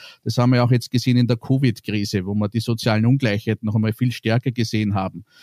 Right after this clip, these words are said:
Also auch bis ins Kleine hinein. Wer hat wie viel Wohnraum, damit Homeoffice und Homeschooling gleichzeitig funktioniert und genug schnelles Internet, dass das hinhaut?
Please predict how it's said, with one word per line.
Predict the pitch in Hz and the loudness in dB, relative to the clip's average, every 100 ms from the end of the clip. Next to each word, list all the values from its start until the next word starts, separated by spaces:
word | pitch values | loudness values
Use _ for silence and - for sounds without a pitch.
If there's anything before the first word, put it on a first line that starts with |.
| - - | -20 -6
Also | 113 110 | -2 0
auch | 107 117 | 0 2
bis | 139 131 | 4 6
ins | 131 - | 4 2
Kleine | 113 131 | 2 4
hinein. | 123 117 92 92 | 6 4 2 0
Wer | 101 117 | 0 2
hat | 117 | 2
wie | 123 | 0
viel | 120 123 104 | 2 2 2
Wohnraum, | 107 139 127 131 131 | 2 2 4 2 2
damit | 120 123 - | 4 2 2
Homeoffice | 117 147 131 131 - 127 | 2 2 2 0 0 -2
und | 131 113 | -2 -2
Homeschooling | 120 135 - 131 127 120 | 0 0 -2 0 0 0
gleichzeitig | 101 113 - 120 120 | -2 -2 -2 -4 -4
funktioniert | - 123 - 110 127 151 - - - - | -8 -8 -2 0 2 0 -8 -20 -16 0
und | 127 123 | 2 2
genug | 123 135 - | 4 2 2
schnelles | 135 123 117 | 2 4 4
Internet, | 127 147 151 135 139 - - | 4 2 4 2 2 -4 -6
dass | 127 | -4
das | 135 - | -2 2
hinhaut? | 131 131 135 175 | 2 4 2 0